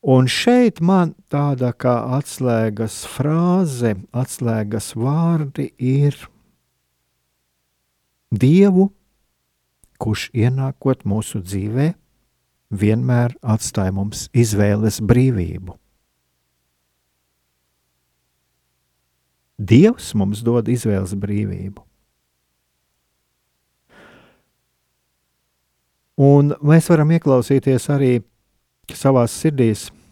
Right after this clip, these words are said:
pārdomāt un paskatīties arī savā dzīvē, gan pagātnē, gan šeit. Vai nav tā, ka es ne-, vai nav tā manā dzīvē, ka es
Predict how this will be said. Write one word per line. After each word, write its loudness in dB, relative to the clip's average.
pārdomāt 0
un -6
paskatīties -2
arī 2
savā -2
dzīvē, -2
gan -4
pagātnē, -4
gan -6
šeit. -4
Vai 4
nav 4
tā, 4
ka 2
es 0
ne-, 2
vai 2
nav 4
tā 2
manā 0
dzīvē, 0
ka 2
es 0